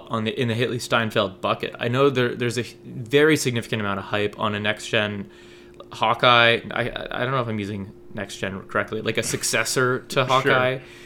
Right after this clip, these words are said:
Speaker 2: Yeah.
Speaker 1: like, the next version, and, uh, and I think she has a pretty significant following as well. So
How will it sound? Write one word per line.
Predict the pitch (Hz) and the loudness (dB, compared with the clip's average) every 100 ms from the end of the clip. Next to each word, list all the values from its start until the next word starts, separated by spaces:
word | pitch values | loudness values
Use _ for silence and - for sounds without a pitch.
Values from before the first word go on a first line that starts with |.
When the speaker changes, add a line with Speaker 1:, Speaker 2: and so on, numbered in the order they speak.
| - | -4
Speaker 2:
Yeah. | 110 | -2
Speaker 1:
like, | 117 | -2
the | 110 | 0
next | 113 - | -2 -2
version, | 110 113 123 117 123 120 123 117 | -2 0 2 2 0 0 -2 -4
and, | 120 110 110 104 | -4 -2 -2 -2
uh, | 104 104 - | 0 0 -2
and | 107 107 | -4 -2
I | 113 | -2
think | 120 | -4
she | - 123 | -2 2
has | 113 | 4
a | 117 113 110 | 4 2 0
pretty | - 123 113 - | 0 -2 -2 -6
significant | 131 117 - 110 | -4 -4 -4 -6
following | 110 110 110 113 110 | 2 4 4 2 -2
as | 104 | -2
well. | 107 107 110 110 | 2 4 4 2
So | - 110 98 | 0 -2 -2